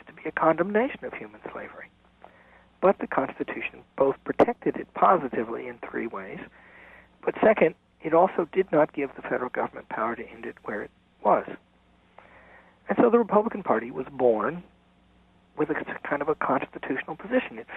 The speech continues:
figured something out. And the something was that there was a happy accident,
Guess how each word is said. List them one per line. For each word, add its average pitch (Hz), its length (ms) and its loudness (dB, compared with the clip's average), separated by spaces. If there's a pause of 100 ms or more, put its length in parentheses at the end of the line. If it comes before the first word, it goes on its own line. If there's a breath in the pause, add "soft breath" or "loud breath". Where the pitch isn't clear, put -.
(100)
figured 135 260 -2 (160)
something 175 380 -10
out. 226 260 -4 (960 soft breath)
And 151 80 -6
the 151 160 0
something 143 380 0
was 120 240 -6
that - 100 -4
there 139 140 0
was 143 120 -2
a 143 80 -2
happy - 460 0
accident, - 640 -10